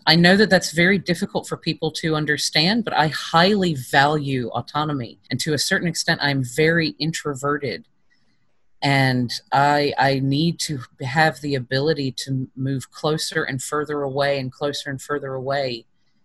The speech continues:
based on my needs to recharge my own energy in order to be able to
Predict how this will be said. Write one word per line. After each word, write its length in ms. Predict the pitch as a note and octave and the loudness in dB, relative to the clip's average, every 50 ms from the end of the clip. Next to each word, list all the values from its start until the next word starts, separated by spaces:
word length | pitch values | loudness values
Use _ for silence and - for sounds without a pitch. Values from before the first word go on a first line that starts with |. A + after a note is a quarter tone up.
| _ _ _ _ - - _ _ - | _ _ _ _ -20 -20 _ _ -2
based 320 | D3 C3+ B2+ - - - | 0 0 0 0 -2 -2
on 260 | C3+ C3+ C3+ B2+ B2+ - | -2 -2 0 -2 -4 -4
my 200 | - C3+ C3+ C#3 | -2 0 0 0
needs 300 | D3 C#3+ C#3 C3 A#2+ - | 2 0 0 -2 -2 -4
to 160 | - - D3+ | -6 -8 -8
recharge 800 | C3 B2 C3 B2 - - - C#3+ C#3 D#3+ F3 C#3 F#2+ - - - | -6 -6 -6 -6 -4 -4 -2 0 0 0 0 -2 -4 -6 -8 -6
my 240 | - B2+ B2+ B2+ C3 | -4 -2 -2 -2 -2
own 120 | C3+ C3 - | -2 -2 -4
energy 340 | - C#3 D3+ C#3+ C3+ C#3 C3 | -4 -4 -4 -4 -4 -4 -6
in 80 | B2+ | -6
order 220 | - - C#3 C#3 C#3 | -6 -6 -6 -6 -8
to 120 | - - | -8 -10
be 140 | - C3+ C3+ | -6 -4 -2
able 140 | C3+ B2+ B2+ | -2 -2 -4
to 140 | - - C3 | -6 -10 -10